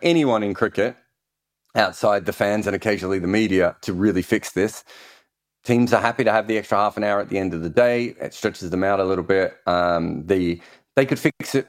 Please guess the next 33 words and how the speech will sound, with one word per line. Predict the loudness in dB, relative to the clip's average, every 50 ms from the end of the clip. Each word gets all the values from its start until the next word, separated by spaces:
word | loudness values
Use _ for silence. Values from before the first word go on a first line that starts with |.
| _ -2
very | 0 0 2 2 0 -2
easily. | -2 -2 -2 -2 -2 -2 -4 -6 -8 -8 -4
Uh, | -2 0 0 0 0
we've | 0 -2 -2
seen | -2 -2 0 0 2 2 2 2
in | 2 2
the | 2
hundred, | 2 0 0 0 -2 -2 -4 -6 -12 _ _ _ _ _ _ _ _ _ _ _ _ _ _ -2 0
there | 2 2
are | 2
measures | 2 0 0 -2 -4 -6 -6 -6 -2
there. | 0 2 4 4 2 0 0 -4 -12 -20 -20 _ _
Uh, | -2 0 0 0 0
we | 0 -2 -2 -2
could | -2 -4 -4 0
have | 0 0 0 0 -2 _ _
harsher | -12 0 2 2 2 2 -2 -6 -4
penalties | -4 -4 -4 -2 -4 -2 -4 -2 -2 -2
in | -4
the | -2 0
World | 0 -2 -2 -2
Test | -6 -6 -4 -2
Championship. | -2 -2 0 0 -2 -2 -4 -4 -2 0 0 0 0 -4 -12 -20 -20 -20 -20 _ _ _ -4
Um, | -2 0 0 0 0 0 -2 -2 -4 -6 0
there | 2 2 4
are |
many | 4 2 2 2 0
different | 0 -2 -4 -2 -2
things | -2 -2 -2 -4
that | -8 -8 -6
we | -6 -6 -4
could | -4 -4 -2
do, | -2 -2 0 0 -2 -4